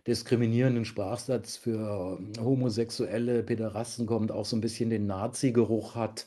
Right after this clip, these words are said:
Abartig war auch in der N-S-Sprache, aber war damals, äh, ge-, war vorhanden, war damals aber generell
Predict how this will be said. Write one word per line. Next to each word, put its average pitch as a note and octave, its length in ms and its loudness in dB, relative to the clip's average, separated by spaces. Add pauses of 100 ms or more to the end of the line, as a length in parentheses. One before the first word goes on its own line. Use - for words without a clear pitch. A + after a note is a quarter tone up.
Abartig A2 760 0
war G#2+ 140 2
auch A2 160 -2
in G#2+ 80 -2
der A2+ 120 2
N-S-Sprache, A2 800 0
aber G2 240 0 (140)
war G#2 140 4
damals, A2 400 0
äh, G#2+ 180 4
ge-, G#2+ 460 2 (100)
war A2 160 6
vorhanden, A2+ 520 4 (220)
war G#2+ 120 6
damals B2+ 320 8
aber A2+ 120 8
generell G#2 640 8